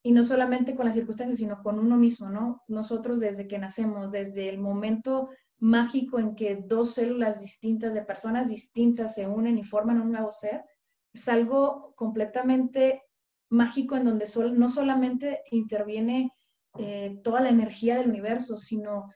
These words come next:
distintas circunstancias biológicas, químicas, físicas, de todo tipo,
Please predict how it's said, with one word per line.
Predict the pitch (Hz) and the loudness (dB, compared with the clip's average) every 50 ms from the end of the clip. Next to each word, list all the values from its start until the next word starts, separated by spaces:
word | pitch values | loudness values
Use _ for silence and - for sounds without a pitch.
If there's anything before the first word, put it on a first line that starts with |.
| _ _ _ _ | _ _ _ _
distintas | - - 233 226 - - 247 240 240 311 311 | -4 -2 -2 -2 0 2 4 4 4 4 2
circunstancias | 320 285 240 - 233 220 - - 247 226 233 233 277 277 262 | 0 -2 -4 -2 -2 -4 -4 -2 -4 -2 -2 0 0 0 0
biológicas, | 226 226 220 208 208 208 208 208 - 269 262 262 - 240 240 - _ | 2 2 2 2 2 0 -2 -2 -2 -6 -8 -6 -6 -6 -6 -6 _
químicas, | - 226 233 233 240 247 254 - 269 262 254 254 - | -4 0 2 4 4 2 2 -2 -4 -4 -6 -6 -8
físicas, | 226 214 214 - 240 - - 254 240 233 | -10 -12 -10 -10 -12 -8 -6 -4 -2 -2
de | 220 208 | -4 -4
todo | 202 208 220 233 240 | -4 -4 -2 -2 -2
tipo, | 233 277 254 262 - 233 254 285 - | -2 -2 -4 -2 -2 -4 -6 -6 -6